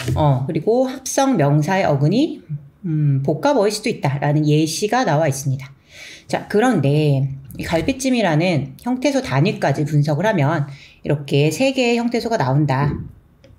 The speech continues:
그래서 형태소를 최대한 분석을 했는데요. 그래서 이처럼 합성명사 내부에 복합어가 있을 때 합성명사를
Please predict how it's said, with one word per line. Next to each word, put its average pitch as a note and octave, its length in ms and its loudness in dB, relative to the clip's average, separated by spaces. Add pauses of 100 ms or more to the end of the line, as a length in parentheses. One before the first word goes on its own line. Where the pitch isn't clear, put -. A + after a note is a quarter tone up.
(720)
그래서 F#3+ 200 -4
형태소를 A3+ 640 0 (100)
최대한 A#3 380 0
분석을 D#3 400 0
했는데요. F3+ 720 0 (260)
그래서 - 160 0
이처럼 C4 300 2
합성명사 C4 760 2
내부에 D#3 540 2
복합어가 F3 720 -2
있을 - 320 -4
때 E3+ 380 -2
합성명사를 A3+ 800 -2